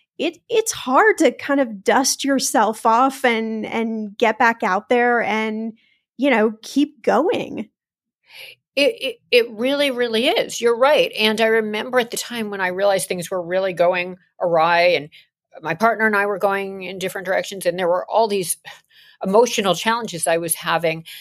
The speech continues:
Speaker 2: I remember reading a lot of different books, uh, when I had time, <laughs> when I wasn't, you know, busy with all the issues, and, like, Broken Open, Elizabeth Lesser. I don't know if you're familiar with that
Speaker 1: Mm,
Speaker 2: book,
Speaker 1: no.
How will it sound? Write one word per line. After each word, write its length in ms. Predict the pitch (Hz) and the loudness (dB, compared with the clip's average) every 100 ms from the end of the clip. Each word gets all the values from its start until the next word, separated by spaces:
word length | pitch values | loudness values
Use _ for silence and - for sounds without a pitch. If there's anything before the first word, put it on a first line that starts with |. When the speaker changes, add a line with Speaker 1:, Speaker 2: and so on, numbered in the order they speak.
| - - _ - | -20 -20 _ -8
Speaker 2:
I 60 | |
remember 380 | 208 226 233 196 _ 185 | -6 -4 -4 -6 _ -8
reading 360 | 185 240 247 | 0 2 2
a 60 | 208 | 2
lot 220 | 180 208 | 2 2
of 80 | 233 | 2
different 340 | 247 277 277 | 0 0 0
books, 480 | 202 240 - - - - _ - | 0 0 -2 -12 -14 -18 _ -2
uh, 100 | 202 | -2
when 240 | 185 202 | 0 0
I 80 | 285 | 2
had 300 | 302 285 254 | 2 2 0
time, 500 | - 190 175 214 381 - - - - 254 | 0 2 0 -2 -6 -14 -20 -18 0 2
<laughs> 420 | 269 - - - | 2 -4 -14 -10
when 120 | - 220 | 0 2
I 140 | 214 | 4
wasn't, 420 | 208 220 262 208 - | 2 0 -2 -6 -4
you 80 | 381 | -4
know, 40 | |
busy 480 | 175 233 233 190 202 | 0 2 2 0 -2
with 240 | 208 190 | -2 -2
all 280 | - 190 185 | 0 0 0
the 260 | 185 180 - | -4 -6 -2
issues, 420 | 233 - 196 185 | -4 -4 -8 -6
and, 200 | 196 185 - - _ | -8 -10 -16 -20 _
like, 80 | 190 _ | -20 _
Broken 360 | 226 247 247 214 | 2 4 4 2
Open, 420 | 208 - - 160 | 2 -2 -4 -4
Elizabeth 420 | 185 190 196 196 170 | -2 0 0 -2 2
Lesser. 480 | 170 165 - - - | 2 2 -2 -4 0
I 60 | 190 | 2
don't 180 | 208 | 2
know 100 | 208 | 2
if 100 | 196 | 0
you're 120 | 202 180 | 0 -2
familiar 440 | 202 180 175 220 | -2 0 2 0
with 140 | 233 | 0
that 180 | 247 226 | 2 2
Speaker 1:
Mm, 80 | 285 | 4
Speaker 2:
book, 160 | 220 214 | 0 0
Speaker 1:
no. 440 | 285 330 196 220 | -4 -4 -8 -12